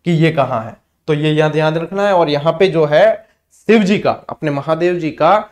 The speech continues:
प्रसिद्ध मेला पड़ता है, महाशिवरात्रि का मेला, ठीक है। चलिए अब आओ फाल्गुन पूर्णिमा, ये तो कृष्ण पक्ष में आता है। फाल्गुन पूर्णिमा, पूर्णिमा के दिन होलिका दहन किया जाता है। देखो अपन मनाते हैं ना होली,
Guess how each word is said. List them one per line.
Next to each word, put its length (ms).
प्रसिद्ध 380
मेला 320
पड़ता 300
है, 160
महाशिवरात्रि 800
का 120
मेला, 360
ठीक 140
है। 240
चलिए 240
अब 200
आओ 400
फाल्गुन 420
पूर्णिमा, 560
ये 80
तो 120
कृष्ण 380
पक्ष 200
में 100
आता 180
है। 200
फाल्गुन 440
पूर्णिमा, 460
पूर्णिमा 640
के 120
दिन 320
होलिका 420
दहन 320
किया 180
जाता 240
है। 60
देखो 180
अपन 200
मनाते 420
हैं 100
ना 100
होली, 520